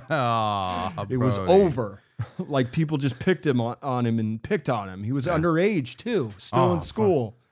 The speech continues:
Speaker 1: Ugh.
Speaker 2: It wasn't supposed to go on the internet. It was supposed to just be put up, you know.
Speaker 1: Privately.
Speaker 2: It just sucked because, like I said,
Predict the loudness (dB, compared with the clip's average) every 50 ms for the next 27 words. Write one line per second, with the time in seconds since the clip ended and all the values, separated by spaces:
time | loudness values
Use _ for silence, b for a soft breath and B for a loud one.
0 | _ -12 -12 -10 -12 -16 -20 -20 _ _ _ _ _ 0 2 4 4 2 2 -2
1 | 0 0 0 0 0 0 2 4 4 6 4 4 4 4 2 2 0 0 -2 -4
2 | -6 -8 -10 -12 -16 -16 -16 -16 -14 -4 -2 -2 -2 -2 -4 -4 -4 -4 -4 -4
3 | -8 -8 -4 -2 0 0 0 0 -2 -2 0 0 2 2 0 0 -2 -4 -8 _
4 | _ -6 -4 -4 -4 -4 -6 -8 -8 -10 -12 -14 _ -10 -6 -4 -4 -4 -4 -2
5 | 0 2 2 2 0 -4 -14 -8 -6 -4 -2 0 -2 0 0 -2 -2 -2 -2 -4
6 | -4 -4 -2 0 0 0 0 -2 -4